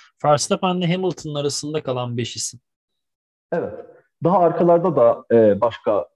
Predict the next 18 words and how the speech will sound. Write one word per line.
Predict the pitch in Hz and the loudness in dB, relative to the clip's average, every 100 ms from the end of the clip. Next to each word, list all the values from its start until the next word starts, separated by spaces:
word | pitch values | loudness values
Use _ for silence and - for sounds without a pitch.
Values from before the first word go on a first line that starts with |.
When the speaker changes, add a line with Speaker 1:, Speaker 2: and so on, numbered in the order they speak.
| - | -6
Speaker 2:
e, | 110 101 104 | -4 -2 -4
tur | 139 | -6
bindirilmiş | 123 123 113 110 - | -4 -2 -2 -4 -8
insanlar | 113 110 107 107 | -12 -6 -4 -2
vardı. | 104 104 202 262 _ _ _ _ _ | -2 -2 -4 -4 _ _ _ _ _
E, | 120 120 117 117 | -2 0 0 -2
mavi | 123 131 131 | -2 -4 -4
bayrakla | 127 123 123 127 120 - - | -4 -4 -6 -6 -6 -8 -8
aslında | - - 123 113 110 - | -8 -8 -8 -6 -6 -6
gösterilmesi | 127 110 113 107 107 | -8 -6 -6 -6 -4
gereken | 120 - 113 | -4 -4 -8
safety | - 110 - | -8 -8 -4
car | |
olmasa | 107 113 104 110 214 | -2 -2 -4 -4 -4
ama | 156 | -2
onlara | 180 151 156 | -2 -2 -4
izin | 160 202 | -4 -4
verilmedi. | 165 131 98 92 | -4 -4 -6 -8